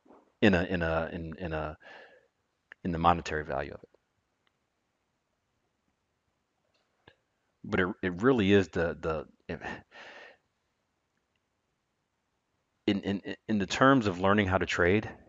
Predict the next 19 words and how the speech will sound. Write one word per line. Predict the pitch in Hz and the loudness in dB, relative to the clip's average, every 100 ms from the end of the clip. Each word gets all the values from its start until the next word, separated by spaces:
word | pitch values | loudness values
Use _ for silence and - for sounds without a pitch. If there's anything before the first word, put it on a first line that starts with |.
| - _ - | -20 _ -12
it's | 95 - | -10 -6
ninety-nine | 92 92 113 110 107 104 101 | 4 6 6 4 2 2 0
percent | 90 - 90 110 _ _ _ _ _ _ _ _ _ _ _ 87 | -6 -2 -2 -2 _ _ _ _ _ _ _ _ _ _ _ -6
learning | 90 95 90 | -2 0 2
how | 92 | 2
to | |
trade | 82 - 92 98 | 0 2 4 2
and | 87 | -2
handling | 92 90 92 87 | -2 -2 -2 -4
trading | - 90 87 | -2 -2 0
psychology. | - 87 85 92 98 131 | -2 4 6 6 2 -4
That, | 82 - | -4 -6
that | 85 | -8
kind | 95 87 | -4 -6
of | 82 | -6
falls | - 87 85 | -4 -4 -2
under | 82 | -8
one | 82 82 | -6 -6
thing. | - 95 107 | -4 -2 -4